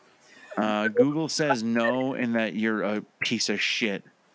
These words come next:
<laughs> Wow, Google, you gotta calm down.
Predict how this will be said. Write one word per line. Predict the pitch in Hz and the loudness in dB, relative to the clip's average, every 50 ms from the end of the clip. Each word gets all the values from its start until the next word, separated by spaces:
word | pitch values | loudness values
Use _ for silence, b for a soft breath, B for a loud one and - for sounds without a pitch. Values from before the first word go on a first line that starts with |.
| _ - _ - - - - | _ -20 _ -20 -20 -18 -14
<laughs> | - - - - - - - - _ - - - - - - - - _ - - | -14 -14 -14 -14 -18 -20 -20 -20 _ -20 -20 -20 -20 -20 -20 -20 -20 _ -6 -2
Wow, | 98 113 120 117 | 0 0 0 0
Google, | 104 87 104 101 95 101 104 | -2 -4 -4 -4 -2 0 0
you | 113 120 | 0 2
gotta | 123 101 98 | 0 0 -2
calm | - - 117 113 110 107 107 | -4 -2 -2 0 0 0 0
down. | 110 110 107 104 101 101 101 107 | 0 0 0 0 -2 -4 -6 -8